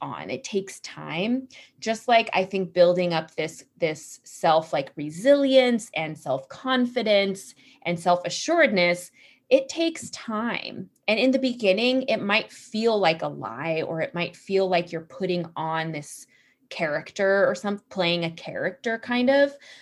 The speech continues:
but it will get easier, right? And so practicing certain things,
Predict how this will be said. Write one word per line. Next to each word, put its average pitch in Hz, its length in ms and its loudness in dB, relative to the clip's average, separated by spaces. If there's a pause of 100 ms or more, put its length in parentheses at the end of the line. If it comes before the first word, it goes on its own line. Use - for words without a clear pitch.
(140)
but 233 340 6
it 240 140 6
will 247 200 4
get - 340 -2 (140)
easier, 175 840 -8 (220)
right? 185 400 6
And 190 100 -4
so 202 460 2 (200)
practicing 254 800 0
certain 180 500 -2
things, 185 640 -4